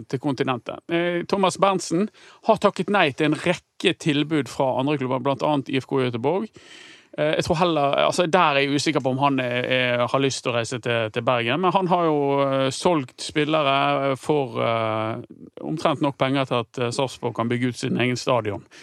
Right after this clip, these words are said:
Så har vært en god mann for, for klubben der. Eh, det som jeg tror vi skal være klar over, det er at Kåre Ingebrigtsen hadde en gammeldags trener på den, på,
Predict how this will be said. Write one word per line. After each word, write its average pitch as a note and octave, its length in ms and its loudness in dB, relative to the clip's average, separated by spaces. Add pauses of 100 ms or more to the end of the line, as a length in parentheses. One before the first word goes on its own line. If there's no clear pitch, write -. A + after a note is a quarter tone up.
(300)
Så F3 160 2
har E3 160 4
vært E3 160 2
en D#3 80 2
god D#3+ 180 4
mann D3 220 4
for, B2 320 0
for C3 160 0
klubben C#3 340 0
der. D#3+ 220 0 (680)
Eh, E3+ 100 4
det A3 220 2
som - 160 -8
jeg G#3+ 80 0
tror G#3+ 160 0
vi G3 100 2
skal F3 160 4
være - 80 -4
klar C#3+ 160 2
over, - 160 -8
det G3 140 2
er G#3 80 4
at - 40 -14
Kåre G#3 300 2
Ingebrigtsen D#3 480 -2
hadde F#3+ 220 4
en C#3+ 80 -2
gammeldags D3+ 1080 0
trener D#3+ 320 2
på - 80 -4
den, C#3+ 220 2
på, D3+ 180 2